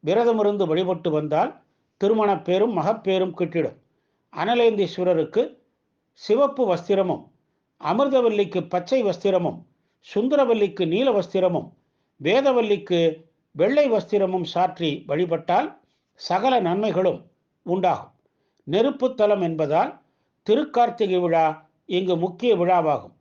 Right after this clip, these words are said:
மேலும் தமிழ் புத்தாண்டு, ஆடிப்பூரம், திருவாதிரை,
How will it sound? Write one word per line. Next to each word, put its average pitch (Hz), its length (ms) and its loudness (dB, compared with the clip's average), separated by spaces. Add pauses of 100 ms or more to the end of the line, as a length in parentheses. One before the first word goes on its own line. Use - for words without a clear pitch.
(320)
மேலும் 170 400 0 (460)
தமிழ் 233 260 0
புத்தாண்டு, 170 540 -2 (440)
ஆடிப்பூரம், 175 720 -2 (380)
திருவாதிரை, 180 600 2